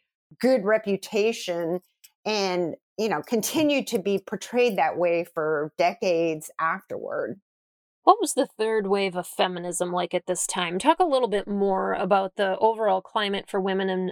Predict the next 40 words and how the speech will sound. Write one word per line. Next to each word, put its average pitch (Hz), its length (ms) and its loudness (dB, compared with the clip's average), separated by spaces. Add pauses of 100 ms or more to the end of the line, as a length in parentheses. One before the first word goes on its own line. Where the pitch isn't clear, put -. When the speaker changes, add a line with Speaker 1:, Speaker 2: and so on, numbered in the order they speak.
Speaker 2:
America 190 540 0
in 185 240 -2
the 190 80 0
nineteen 185 480 -2
nineties 185 560 0 (340)
and 202 260 2
how 214 200 0
that 202 240 0 (200)
maybe 208 440 0
helps 214 260 -2
explain 190 500 -2
what 151 200 -4
you 180 80 -2
found. 190 420 -6 (720)
Speaker 1:
Yeah, 247 760 2
that's, 415 500 0
that's 494 440 0
a 330 80 2
really 262 300 4
interesting 226 500 -2
phenomenon 151 600 -2
because 196 460 0 (140)
it, 190 180 -2
we, 214 240 2 (220)
you 240 100 2
know, 202 80 0
we 226 120 0
can 277 140 0
go 403 140 2
back 392 160 4
and 320 140 2
we 269 80 0
can 226 160 -2
look 214 160 0
at 196 80 -6
the 180 80 0
second 202 500 -2
wave 233 220 4
of 240 120 -2
feminism, 247 680 2